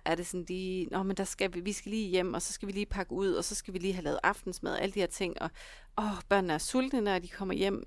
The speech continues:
Jamen, kan du ikke bare lige tage en kiks, og du får lige lidt rosiner, og, ah, men du kan lige få en halv bolle," eller et eller andet. Og så bliver det sådan nogle, noget klatspisning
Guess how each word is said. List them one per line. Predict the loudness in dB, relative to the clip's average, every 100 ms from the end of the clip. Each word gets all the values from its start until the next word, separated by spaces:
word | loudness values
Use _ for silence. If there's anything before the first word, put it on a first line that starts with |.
| -6
Jamen, | -4 -4
kan | 0
du | 0
ikke | 2
bare | 2
lige | 0
tage | -2 -4
en |
kiks, | -2 -4 -4
og | -4
du | -4
får | -2
lige | -2 -2
lidt | -6 -6
rosiner, | -6 -4 -4 -4
og, | -2 -4 -4 -12 -16 -6
ah, | -2 0
men | 0 0
du | -2
kan | -2
lige | 0
få | 0
en | 0
halv | -2
bolle," | -2 0 0 0 -2
eller | -4 -6 2
et | 2
eller | 4 4
andet. | 2 -2 -10 -8
Og | -2
så | 0
bliver | 4 4
det | 4
sådan | 2 4
nogle, | 4 2 2 -2 -8
noget | 2 4 2
klatspisning | 2 2 2 0 0 -2 0 -2 -2